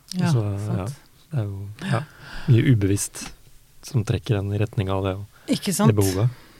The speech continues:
Speaker 1: Vi har, ehm, fått besøk av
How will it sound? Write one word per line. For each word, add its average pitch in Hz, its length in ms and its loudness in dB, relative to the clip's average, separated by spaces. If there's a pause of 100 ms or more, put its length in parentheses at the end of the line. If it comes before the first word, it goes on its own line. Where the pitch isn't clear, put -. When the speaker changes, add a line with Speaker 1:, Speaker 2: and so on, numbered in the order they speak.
(1800)
Speaker 1:
Vi 226 600 2 (200)
har, 196 640 0
ehm, 180 1500 0 (100)
fått - 240 -8
besøk 180 400 -4
av 180 240 -4